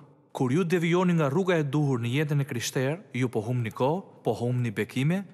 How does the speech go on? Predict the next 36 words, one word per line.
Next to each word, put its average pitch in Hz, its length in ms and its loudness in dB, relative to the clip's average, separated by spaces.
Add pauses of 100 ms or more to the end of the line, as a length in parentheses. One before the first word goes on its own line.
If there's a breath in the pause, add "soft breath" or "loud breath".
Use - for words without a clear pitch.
dhe 120 240 0
po 135 180 0
humni 185 500 2
diçka 156 440 0
nga 151 160 2
marrëdhënia 151 580 2
juaj 170 220 2
personale 170 680 0
me 147 120 2
Perëndin. 147 460 -2 (300)
Ju 135 320 2
nuk 185 160 0
mund 185 160 4
të 175 140 0
keni 175 180 4
marrëdhënie 160 400 2
me 151 80 2
Perëndin 139 520 2
dhe 131 120 2
të 131 160 -2
jeni 135 220 2
i - 20 -10
pabindur. 113 540 -6 (760)
Dhe 104 320 -4
kështu, - 220 -2 (340)
sa 131 160 -2
herë 202 240 0
që 196 80 0
Zoti 160 320 -2
thot 135 280 -4
prit, 120 240 -2 (360 loud breath)
e 139 80 -2
shoqëro 185 400 0
me 190 160 0
diçka 156 320 -2
tjetër. 92 380 -4